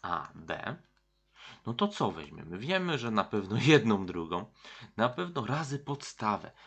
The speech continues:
A podstawą tutaj łatwo będzie zauważyć, że to jest odcinek A P, który ma ile? Dwa, cztery, sześć,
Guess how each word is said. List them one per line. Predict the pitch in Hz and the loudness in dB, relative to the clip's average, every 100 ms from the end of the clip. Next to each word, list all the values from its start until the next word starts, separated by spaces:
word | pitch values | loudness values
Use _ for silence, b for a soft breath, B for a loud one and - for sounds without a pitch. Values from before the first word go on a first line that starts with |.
| B | B
A | 131 | -4
podstawą | - 185 - 147 165 160 | -2 -4 -6 -6 -4 -4
tutaj | 131 127 101 | -6 -6 -2
łatwo | 110 135 - | -2 -2 -6
będzie | 95 98 92 | -8 -6 -6
zauważyć, | 87 90 82 87 90 | -4 -4 -4 -6 -6
że | 87 | -8
to | - | -10
jest | 85 87 | -10 -10
odcinek | - 82 78 - - | -10 -10 -10 -4 0
A | 107 | 0
P, | - 78 - _ B B B | -2 -8 -10 _ B B B
który | - - 123 120 | -12 -4 0 0
ma | 92 | 0
ile? | - 92 80 - B B B | -2 -6 -8 -12 B B B
Dwa, | 117 147 175 170 - _ - | -8 0 0 0 -6 _ -18
cztery, | - 110 104 107 - | -4 -2 -2 -6 -10
sześć, | - 87 - | -8 -8 -8